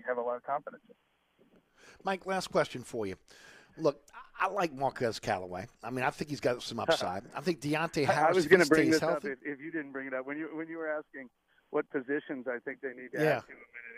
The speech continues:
Speaker 1: ago, you said on defense, but the receiver's a glaring one for me.
Speaker 2: It, it really is. I like Deontay Harris. He's, but, but again, he's, he's been, he's been often injured. Uh, Tre'Quan Smith, uh, look, he looks like he'd be serviceable. I think they need some, uh, at least another veteran,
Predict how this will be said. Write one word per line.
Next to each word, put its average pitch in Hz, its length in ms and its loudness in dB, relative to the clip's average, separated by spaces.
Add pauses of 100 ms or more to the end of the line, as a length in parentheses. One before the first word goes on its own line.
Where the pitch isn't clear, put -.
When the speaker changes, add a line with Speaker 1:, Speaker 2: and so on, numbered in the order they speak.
Speaker 1:
ago, 113 240 -8
you 113 140 -14
said 123 140 -8
on 120 180 -6
defense, 113 440 -14 (120)
but 101 140 -14 (100)
the - 120 -20
receiver's 107 460 -12
a 107 80 -16
glaring 113 320 0
one 95 140 -6
for 101 120 -10
me. 95 120 -12 (360)
Speaker 2:
It, 269 220 -2
it 214 40 -4
really 233 320 4
is. - 360 -2
I 151 120 -4
like 196 220 2
Deontay 202 380 0
Harris. 214 280 0
He's, 156 100 -6
but, 151 220 0
but 165 100 -2
again, 180 240 0
he's, 156 220 -8 (420)
he's 180 180 -8
been, 175 200 6
he's 175 220 0
been 165 140 -2
often 151 340 2
injured. 120 280 -6 (160)
Uh, 135 160 -2
Tre'Quan 196 440 0
Smith, 202 420 2 (100)
uh, 143 100 -2
look, 151 160 -2
he 175 120 -2
looks 170 180 -2
like 170 120 0
he'd 160 120 2
be 147 120 -2
serviceable. 135 460 2 (440)
I 262 100 4
think 302 300 2
they 208 140 8
need 196 180 -4
some, 147 340 -2
uh, 165 200 -8
at 165 120 -2
least 226 220 -2
another 175 340 2
veteran, 131 640 2